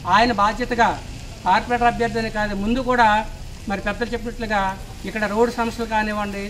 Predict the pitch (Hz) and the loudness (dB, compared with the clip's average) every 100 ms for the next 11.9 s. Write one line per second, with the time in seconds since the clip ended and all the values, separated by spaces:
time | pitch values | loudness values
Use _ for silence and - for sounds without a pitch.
0 | - - - 196 220 247 226 175 - - | -8 -10 -6 -2 0 -2 -4 -6 -8 -14
1 | - - 190 208 233 233 226 214 208 202 | -14 -4 -2 0 2 2 2 0 -2 -2
2 | 202 202 214 247 240 226 214 208 190 185 | -4 -6 -6 -4 0 0 0 -2 -4 -8
3 | - - - - 233 240 233 254 254 240 | -10 -10 -10 0 0 2 -2 0 -4 -4
4 | 240 214 220 196 190 - - 214 220 247 | -4 -4 -4 -6 -8 -12 -10 -4 -4 -2
5 | 254 233 233 240 226 220 165 160 - - | 0 2 2 0 0 -2 -4 -8 -10 -12
6 | - 180 208 220 - - 214 254 262 254 | -4 2 2 2 -6 -2 2 2 2 2
7 | 240 240 202 165 - 175 180 233 240 233 | 0 -2 -4 -6 -6 -6 -2 4 4 2
8 | 214 208 226 196 151 - - - 185 185 | -6 -8 -6 -8 -8 -12 -16 -8 -6 -4
9 | 208 - 226 202 - 233 214 208 208 202 | -6 -4 -6 -6 -4 -4 -2 -4 -6 -6
10 | 202 - 196 160 - - - - 208 - | -8 -8 -10 -10 -10 -12 -12 -10 -8 -2
11 | 240 - 233 214 214 - - 190 220 | -2 -2 -6 -6 -10 -12 0 2 2